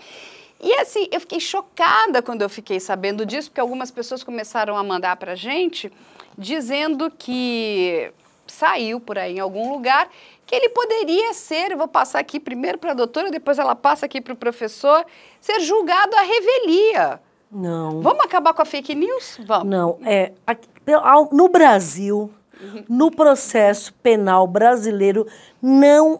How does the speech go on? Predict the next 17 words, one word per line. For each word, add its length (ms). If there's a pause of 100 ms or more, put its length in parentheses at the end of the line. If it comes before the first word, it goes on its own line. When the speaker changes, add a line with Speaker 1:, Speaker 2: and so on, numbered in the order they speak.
Speaker 2:
existe 1040 (160)
revelia 800
em 180
sentido 480
próprio, 800 (220)
né? 340 (560)
Essa 320
inatividade 840
processual, 1000 (340)
é, 320
seja 360
omissão, 680
seja 360
ausência, 600
ela 140
não 100
encontra 840